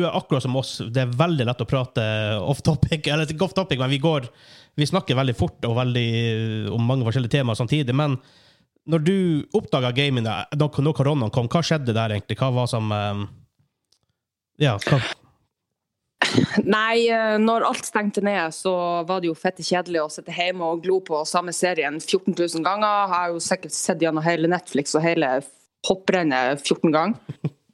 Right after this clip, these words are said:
Speaker 2: Eh, og så gikk jeg nå gjennom store på Xbox for å liksom se hva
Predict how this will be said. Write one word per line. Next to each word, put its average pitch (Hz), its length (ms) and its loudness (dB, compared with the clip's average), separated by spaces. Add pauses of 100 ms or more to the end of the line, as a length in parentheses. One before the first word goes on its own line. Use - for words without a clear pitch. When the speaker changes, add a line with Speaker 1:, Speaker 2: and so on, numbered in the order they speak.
(180)
Speaker 2:
Eh, 202 580 0
og 208 80 0
så - 160 2
gikk 247 160 2
jeg 202 80 2
nå 185 80 2
gjennom 185 320 2
store 175 480 0
på - 160 0
Xbox - 400 -2
for 160 160 2
å 156 80 2
liksom 147 240 0
se 170 140 2
hva 151 240 -2